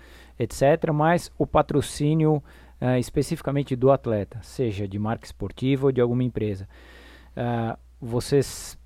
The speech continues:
percebem que, é, da medalha da Malrin pra cá, é, por um período houve, é, uma demanda grande por parte de empresas,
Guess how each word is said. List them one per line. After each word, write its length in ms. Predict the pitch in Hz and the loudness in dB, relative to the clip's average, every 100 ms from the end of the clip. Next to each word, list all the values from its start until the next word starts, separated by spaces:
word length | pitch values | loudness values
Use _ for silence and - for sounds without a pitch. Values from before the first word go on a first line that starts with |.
| - | -6
percebem 540 | 139 117 - 147 139 131 | -4 0 4 4 4 -2
que, 460 | - 127 113 92 - - | -2 0 0 -4 -14 -8
é, 380 | 117 113 107 110 - | -4 -2 -2 -4 -8
da 220 | 120 123 | -2 0
medalha 520 | 127 113 117 135 143 | 0 0 2 4 4
da 160 | 139 131 | 4 2
Malrin 400 | 127 131 120 123 | 4 2 2 0
pra 220 | 120 113 | -2 -4
cá, 380 | - 117 107 95 - - - - - | -2 -2 -2 -4 -16 -20 -20 -18 -6
é, 440 | 117 113 113 110 - - | -4 -2 -2 -4 -8 -4
por 120 | 139 | 0
um 80 | 135 | 2
período 540 | 139 131 131 117 110 - | 4 4 4 2 -2 -4
houve, 680 | - 143 151 135 107 113 101 117 | 4 8 10 8 2 -2 -4 -8
é, 300 | - 117 113 | -4 -2 0
uma 220 | 113 123 117 | 0 0 0
demanda 400 | 123 127 120 110 | 0 0 0 0
grande 400 | 120 135 127 113 | 2 2 2 0
por 160 | 113 | -4
parte 400 | - 117 113 - | 0 0 0 -2
de 80 | 107 | -4
empresas, 760 | 104 104 104 117 147 185 - | -4 -4 -2 -2 -4 -8 -10